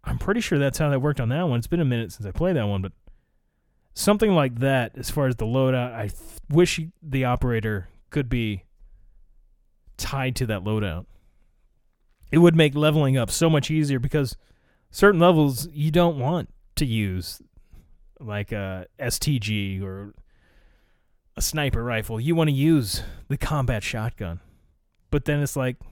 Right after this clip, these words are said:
you're not getting that extra X P if you're not using the right operator. I feel like they should work on that. Maybe do a patch, your, your, uh,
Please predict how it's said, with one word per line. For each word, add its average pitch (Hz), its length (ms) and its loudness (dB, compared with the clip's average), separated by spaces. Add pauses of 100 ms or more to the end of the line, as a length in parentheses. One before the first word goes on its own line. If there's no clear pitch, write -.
you're 156 200 2
not 139 200 2
getting 139 160 0
that 120 160 0
extra 113 360 -6
X 110 180 -10
P 185 280 2
if - 120 -4
you're 110 200 -6
not 110 180 -4
using 110 200 -6
the 107 80 -6
right 98 160 -10
operator. 95 580 -8 (1500)
I - 40 -12
feel 170 260 0
like 151 160 0
they 139 120 -4
should 113 180 -8
work 156 260 -6
on 85 140 -8
that. 82 240 -14 (180)
Maybe 143 220 -4
do 185 140 2
a 170 60 4
patch, 175 500 0
your, 87 300 -10 (140)
your, 95 280 -12
uh, 90 160 -10